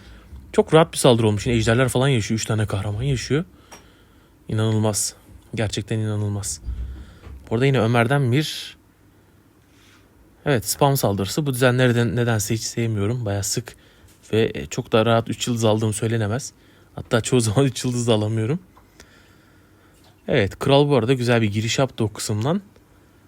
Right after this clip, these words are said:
Orduyu direkt, evet, belediyeden geçirecek. Tamam.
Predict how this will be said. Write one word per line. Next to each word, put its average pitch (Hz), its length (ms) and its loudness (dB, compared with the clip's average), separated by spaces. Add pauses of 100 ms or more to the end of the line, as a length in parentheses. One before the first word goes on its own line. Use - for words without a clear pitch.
Orduyu 147 340 4
direkt, 196 240 0
evet, 104 220 0
belediyeden 143 380 6
geçirecek. 135 540 0
Tamam. 123 360 0